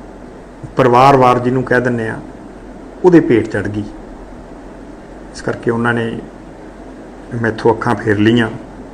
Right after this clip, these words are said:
ਮੈਂ ਤਾਂ ਬਹੁਤ ਪਿਆਰ ਕੀਤਾ ਸੀ, ਕੋਈ ਕਸਰ ਨਹੀਂ ਛੱਡੀ ਸੀ ਬਾਲ ਸਾਹਿਬ ਨਾਲ ਪਿਆਰ ਕਰਨ ਵਾਲੀ। ਹਾਂ, ਮੈਂ ਇੰਨੀ ਗੱਲ ਜ਼ਰੂਰ ਕਹੂੰਗਾ, ਮੇਰੇ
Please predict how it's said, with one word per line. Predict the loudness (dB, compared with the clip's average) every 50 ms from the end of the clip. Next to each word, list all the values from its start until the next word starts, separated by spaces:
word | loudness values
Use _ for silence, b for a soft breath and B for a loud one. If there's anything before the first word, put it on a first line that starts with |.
| -18 -18 -18 -16 -12 -10
ਮੈਂ | -8 -4
ਤਾਂ | -2 0
ਬਹੁਤ | 2 2 2 2 2
ਪਿਆਰ | 2 2 2 2
ਕੀਤਾ | 0 -2 -6 -4 -4 -4
ਸੀ, | -4 -4
ਕੋਈ | -4 -2 -2 -2
ਕਸਰ | -2 -4 -4 -4 -6
ਨਹੀਂ | -6 -6
ਛੱਡੀ | -8 -8 -8 -8 -8
ਸੀ | -8 -8 -8
ਬਾਲ | -6 -6 -6
ਸਾਹਿਬ | -6 -6 -6 -6 -6
ਨਾਲ | -6 -10 -12 -14 -16 -14 -8 -4
ਪਿਆਰ | -4 -4 -4
ਕਰਨ | -4 -6 -6 -6 -6
ਵਾਲੀ। | -8 -10 -12 -14 -16 -16 -18 -18 -18 -18 -18 -18 -18 -18 -18 -18 -18 -18 -18 -18 -18 -18 -18 -18 -18 -18 -18 -18 -18 -10 -4 -2
ਹਾਂ, | 0 0
ਮੈਂ | 2 2
ਇੰਨੀ | 2 2 4 4
ਗੱਲ | 4 4 4
ਜ਼ਰੂਰ | 4 2 0 0 0
ਕਹੂੰਗਾ, | 0 0 0 2 2 2
ਮੇਰੇ | 2 2 2 4 2 2 0